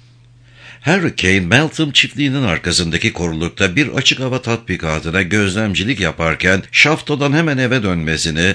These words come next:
ve gelirken eğitim mangasını da beraber getirmesini bildiren haberi aldı.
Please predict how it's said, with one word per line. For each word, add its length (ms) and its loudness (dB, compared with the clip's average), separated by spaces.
ve 120 2
gelirken 640 0
eğitim 380 0
mangasını 600 -2
da 120 0
beraber 420 2
getirmesini 680 -2
bildiren 360 -2
haberi 340 0
aldı. 540 -2